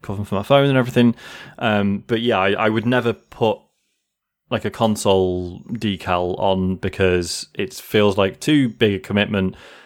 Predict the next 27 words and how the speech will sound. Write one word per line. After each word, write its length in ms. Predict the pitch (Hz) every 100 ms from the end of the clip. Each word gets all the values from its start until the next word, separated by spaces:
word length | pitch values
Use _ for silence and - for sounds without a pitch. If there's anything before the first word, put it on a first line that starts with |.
| _ _ -
And, 140 | 110
like, 200 | 98 98
it 100 | 104
would 80 | 98
be 140 | 101 98
just, 320 | - - -
it 140 | 87 107
would 80 | 107
fucking 340 | - 117 107
stress 340 | - 131 -
me 80 | 101
out. 320 | 92 90 92 _ _ _ _
Like, 200 | 98 90
I'm 60 | 107
not 80 | 123
very 120 | 104
patient 380 | - 104 - 98
with 80 | -
stuff 160 | 98
like 120 | 98 90
that 80 | 78
at 60 |
the 60 | 95
best 240 | 92 -
of 60 | 101
times. 520 | 92 90 95 92 - _ - - - _ -
Um, 800 | 107 98 95 92 92 92 90